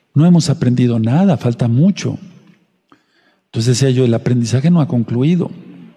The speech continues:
El perdón es un medio invisible, como la ley de la gravedad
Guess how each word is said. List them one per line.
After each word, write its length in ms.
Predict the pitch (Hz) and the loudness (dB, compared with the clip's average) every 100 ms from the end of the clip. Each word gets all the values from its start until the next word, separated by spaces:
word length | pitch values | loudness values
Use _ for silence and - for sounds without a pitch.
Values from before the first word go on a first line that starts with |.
| _ _ _ _ - _ _ _ _ _ _ _ _ | _ _ _ _ -20 _ _ _ _ _ _ _ _
El 260 | 143 151 151 | 0 2 0
perdón 540 | - 151 156 196 220 | 0 2 4 4 6
es 240 | 233 - 196 | 6 4 2
un 240 | 180 170 | 4 6
medio 460 | 165 170 156 160 - - - - _ | 4 4 2 0 -4 -18 -20 -20 _
invisible, 1080 | 147 135 120 117 - - 135 82 80 71 - - - - | 2 4 4 0 -2 0 0 0 -6 -8 -16 -20 -20 -12
como 260 | 87 85 | -6 -4
la 120 | 87 | -4
ley 180 | 90 113 | -2 0
de 120 | 110 | 0
la 100 | 101 | -4
gravedad 480 | 92 90 85 82 101 | -6 -8 -8 -10 -16